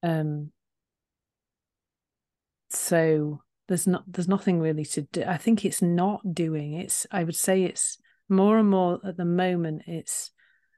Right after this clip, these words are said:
not resisting what is. You know, that even when, 'cause, because I, I, I'm the queen of calm, but, you know, if you ask my other half, he'll tell you that I can be not calm.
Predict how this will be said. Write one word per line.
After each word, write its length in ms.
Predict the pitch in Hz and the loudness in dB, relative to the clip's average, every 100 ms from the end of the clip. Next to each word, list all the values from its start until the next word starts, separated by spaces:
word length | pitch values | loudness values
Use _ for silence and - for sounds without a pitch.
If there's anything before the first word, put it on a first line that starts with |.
| _ _ | _ _
not 280 | 170 165 - | 0 0 -2
resisting 720 | 165 156 156 - - 160 156 | -6 -4 -6 -6 -6 -6 -6
what 220 | 156 - | -6 -6
is. 380 | 160 151 - - _ _ _ _ _ _ _ _ _ _ _ - | -8 -8 -12 -16 _ _ _ _ _ _ _ _ _ _ _ -4
You 120 | 170 | -2
know, 280 | 165 160 160 | 0 -2 -2
that 260 | 160 160 - - - | -4 -6 -10 -14 -2
even 400 | 202 202 208 190 | 2 4 4 2
when, 200 | 180 - | 0 0
'cause, 160 | 202 | -2
because 380 | 208 196 - 190 | -2 -4 -2 0
I, 200 | 208 208 - | 0 -2 -4
I, 220 | 196 180 - - | -4 -4 -6 -4
I'm 140 | 175 | -4
the 60 | 160 | -4
queen 220 | 170 156 | -4 -4
of 120 | 156 | -6
calm, 320 | - 202 160 | 0 2 2
but, 100 | 160 | -2
you 60 | 208 | -2
know, 80 | 196 | 0
if 80 | 226 | 0
you 60 | |
ask 160 | 226 - | 0 0
my 140 | 185 | -2
other 120 | 165 | -2
half, 440 | 160 294 247 110 - | 0 2 2 0 -4
he'll 180 | 214 196 | -4 -2
tell 200 | 214 196 | 0 0
you 140 | 185 | 0
that 140 | 190 | -2
I 100 | - | -4
can 400 | 202 - 285 175 - _ _ _ | -4 -2 0 -2 -4 _ _ _
be 120 | 311 339 | -2 2
not 340 | 359 - - | 2 0 -4
calm. 340 | - 139 139 | -6 -6 -8